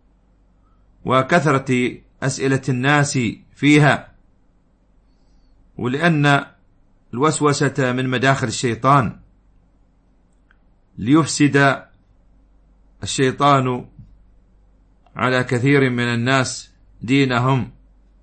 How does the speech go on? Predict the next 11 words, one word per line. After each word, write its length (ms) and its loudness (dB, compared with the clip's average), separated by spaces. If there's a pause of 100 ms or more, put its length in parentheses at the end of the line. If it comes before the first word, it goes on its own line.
(320)
وحياتهم، 800 0 (1900)
ولغير 460 4
ذلك 720 2 (220)
من 160 -6
الأسباب 720 0
التي 280 -6
تأتي 640 -2
من 180 -6
خلال 440 0
هذه 280 0
المحاضرة. 760 0